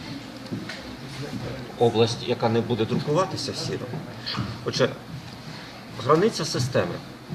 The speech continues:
Тобто це, е, по-, е, той прямокутник, який буде позначати нашу систему. Е, причому,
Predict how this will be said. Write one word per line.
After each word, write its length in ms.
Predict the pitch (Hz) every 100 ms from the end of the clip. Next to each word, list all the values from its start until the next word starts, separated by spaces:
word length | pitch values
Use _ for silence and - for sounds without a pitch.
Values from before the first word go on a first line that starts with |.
| - - - - - - - - - - - - - - -
Тобто 280 | 123 - 120 - -
це, 360 | - 190 233 220 -
е, 300 | 139 139 135 135 131
по-, 180 | 160 147
е, 340 | 143 135 131 127 -
той 140 | 165
прямокутник, 680 | 151 151 143 139 233 - 156
який 240 | - - 147
буде 300 | 143 151 143
позначати 840 | - 151 147 139 170 175 175 180 -
нашу 360 | 139 135 - 120
систему. 480 | 117 - 110 90 85 - - - - 123
Е, 180 | 117 117
причому, 440 | 143 143 160 147